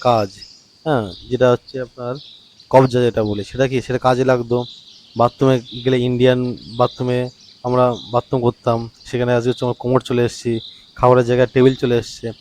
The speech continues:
ফলে আমাদের যে, যে নর্মাল যে হাঁটুর যে কাজ, সেই কাজগুলোই তো করা হয় না। তার ফলে আমাদের আজকে এত দুর্ভোগ। আজকে আমাদের লাইফস্টাইলের জন্য আজকে আমাদের ঘরে ঘরে ডায়াবেটিসের মতো রোগী, হার্ট অ্যাটাকের মতো সমস্যা, হ্যাঁ, ব্লাড সুগার,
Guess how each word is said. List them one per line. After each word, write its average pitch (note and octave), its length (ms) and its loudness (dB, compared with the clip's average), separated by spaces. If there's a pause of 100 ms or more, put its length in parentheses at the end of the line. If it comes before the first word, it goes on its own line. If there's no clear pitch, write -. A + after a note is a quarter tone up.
(220)
ফলে C#3+ 200 0
আমাদের C3+ 220 2
যে, C#3 80 2 (240)
যে C#3 80 0 (140)
নর্মাল C3 340 6
যে C#3 80 2 (240)
হাঁটুর C3 280 -8
যে C3 60 0 (160)
কাজ, A2+ 200 0
সেই - 100 -6 (100)
কাজগুলোই B2+ 360 2
তো D3+ 100 -2
করা C3 200 8
হয় G#2+ 180 2
না। F#2+ 60 -12 (540)
তার C3+ 140 2
ফলে C3+ 220 0
আমাদের C3 240 2
আজকে B2 200 0
এত B2 60 -6 (100)
দুর্ভোগ। B2 320 2 (480)
আজকে B2 220 -6
আমাদের B2+ 220 0
লাইফস্টাইলের B2+ 460 0
জন্য B2 140 -2 (100)
আজকে A#2+ 240 -4
আমাদের B2 220 0 (100)
ঘরে A#2+ 220 2
ঘরে B2 180 4 (420)
ডায়াবেটিসের A#2+ 600 2
মতো A#2+ 140 0 (100)
রোগী, A2+ 300 0 (460)
হার্ট A#2+ 140 0
অ্যাটাকের A#2+ 320 0
মতো A#2+ 140 -4 (140)
সমস্যা, A#2+ 420 -2 (560)
হ্যাঁ, C3+ 220 0
ব্লাড A#2+ 240 2 (100)
সুগার, A#2 360 2